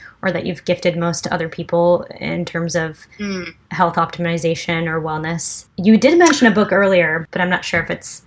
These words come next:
Speaker 1: one that you've kind of, that's really impacted you.
Speaker 2: It, it has really impacted me. That was Crossing the Unknown Sea by David Whyte,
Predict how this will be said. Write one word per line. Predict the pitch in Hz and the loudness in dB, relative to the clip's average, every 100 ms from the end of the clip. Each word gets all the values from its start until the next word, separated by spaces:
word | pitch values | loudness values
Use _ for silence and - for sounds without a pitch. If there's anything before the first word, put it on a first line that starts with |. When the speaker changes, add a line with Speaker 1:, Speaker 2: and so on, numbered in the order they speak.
| - | -6
Speaker 1:
one | 202 185 | -2 -2
that | 175 | -2
you've | 180 160 - - | -4 -6 -10 -10
kind | - 175 | -4 -2
of, | 160 | -2
that's | 170 - | -6 -8
really | 170 175 165 | -2 0 0
impacted | 170 160 160 170 170 | -4 -6 -6 -6 -6
you. | 170 - _ _ - - - - | -6 -8 _ _ -18 -16 -8 -4
Speaker 2:
It, | 208 - | -4 -4
it | 220 - | -6 -2
has | 277 269 - | 0 0 -4
really | 196 185 185 | -10 -6 -8
impacted | 185 180 185 185 180 | -6 -6 -4 -6 -4
me. | 175 | 0
That | 190 170 | 0 0
was | - | -2
Crossing | 202 190 - 196 | 2 2 0 -6
the | 180 | -2
Unknown | 180 175 175 175 | -2 0 -2 -2
Sea | - 180 170 | -8 -6 -4
by | 165 | -4
David | 165 170 165 165 | -4 -4 -6 -6
Whyte, | 160 156 | -4 -4